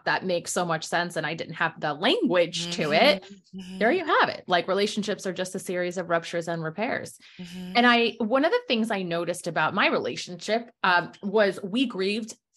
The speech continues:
Speaker 1: very, very differently, and we still do.
Speaker 2: Mm-hmm.
Speaker 1: And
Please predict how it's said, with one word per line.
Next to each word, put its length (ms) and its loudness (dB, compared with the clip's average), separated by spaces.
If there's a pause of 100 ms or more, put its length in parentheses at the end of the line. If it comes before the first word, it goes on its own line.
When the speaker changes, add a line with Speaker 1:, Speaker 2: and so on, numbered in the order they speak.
(100)
Speaker 1:
very, 340 0
very 340 -4
differently, 500 -8
and 140 -6
we 100 -6
still 400 0
do. 500 -2 (200)
Speaker 2:
Mm-hmm. 540 -6 (160)
Speaker 1:
And 580 2